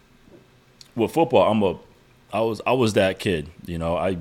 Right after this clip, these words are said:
studied everything. I collected cards, I collected jerseys, I had all the almanacs, I had all the N F L films.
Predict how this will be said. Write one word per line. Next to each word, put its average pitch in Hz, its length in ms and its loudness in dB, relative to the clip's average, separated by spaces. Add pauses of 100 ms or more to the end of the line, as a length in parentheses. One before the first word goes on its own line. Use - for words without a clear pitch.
studied 95 460 -2
everything. 92 480 -2
I 85 100 -4
collected 92 540 -4
cards, 98 420 0
I 87 100 -4
collected 87 480 -12
jerseys, 95 600 -2
I 90 160 -4
had 90 200 -6
all 90 220 -2
the 87 120 -4
almanacs, 95 580 -2
I 82 60 -4
had 90 160 -4
all 90 240 0
the 87 280 -4
N 101 100 2
F 92 180 -2
L 95 160 0
films. 95 680 -4